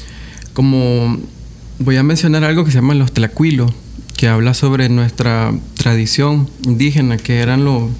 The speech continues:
comunicadores. Tlacuilo es una palabra en náhuatl que habla sobre el que labra la piedra o el que trabaja sobre la madera. Entonces, desde ese principio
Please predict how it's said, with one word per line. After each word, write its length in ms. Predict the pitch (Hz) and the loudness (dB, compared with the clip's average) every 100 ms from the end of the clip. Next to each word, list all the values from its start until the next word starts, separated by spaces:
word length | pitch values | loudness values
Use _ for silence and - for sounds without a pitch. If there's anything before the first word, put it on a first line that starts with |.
| - - | -10 -2
comunicadores. 800 | 131 135 131 - 131 160 147 131 - - - - - - | 2 2 2 0 0 2 0 -2 -8 -16 -16 -16 -16 -12
Tlacuilo 640 | - 123 - 147 160 170 165 | -2 -2 0 2 2 2 4
es 60 | |
una 180 | 160 160 | 2 2
palabra 360 | 160 156 151 143 | 0 0 2 2
en 100 | 143 | 2
náhuatl 380 | 160 170 165 143 | 2 2 0 0
que 420 | 127 123 120 117 107 - | 0 2 2 0 -4 -4
habla 300 | 117 120 131 | 0 2 2
sobre 380 | 143 139 120 120 | 0 0 0 0
el 120 | 117 | 0
que 120 | 110 127 | 0 2
labra 340 | 131 139 131 | 2 2 0
la 120 | 117 | 0
piedra 400 | - 151 151 135 | 0 0 0 0
o 100 | 117 | -2
el 60 | 120 | -2
que 120 | 117 | -2
trabaja 400 | - 117 117 131 | 0 0 2 2
sobre 280 | 127 120 120 | 0 0 2
la 120 | 117 | 2
madera. 420 | 120 123 135 123 120 - - - - - - | 2 2 2 0 -4 -10 -16 -16 -16 -14 -8
Entonces, 360 | 110 131 139 | -4 -2 0
desde 220 | 120 110 127 | 0 0 0
ese 160 | 156 | 0
principio 680 | 143 165 151 196 185 165 147 | 0 0 2 2 0 0 0